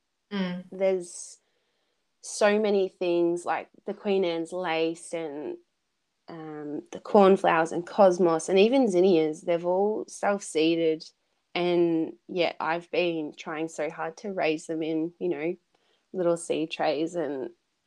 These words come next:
Speaker 2: um, really care for them. But I find that a lot of the time when they're self-seeded,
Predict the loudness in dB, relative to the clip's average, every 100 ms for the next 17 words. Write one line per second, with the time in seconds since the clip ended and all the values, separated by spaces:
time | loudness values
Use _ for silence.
0 | _ _ -18 -16 -10 0 4 4 4 4
1 | 4 2 -2 0 2 2 0 _ -20 -20
2 | _ _ _ -8 -8 0 2 2 2 2
3 | 4 4 2 2 0 -2 -6 -6 -8 -6
4 | -6 -4 -4 -6 -8 -12 -14 -6 -2 -2
5 | -2 -6 -4 -6 -10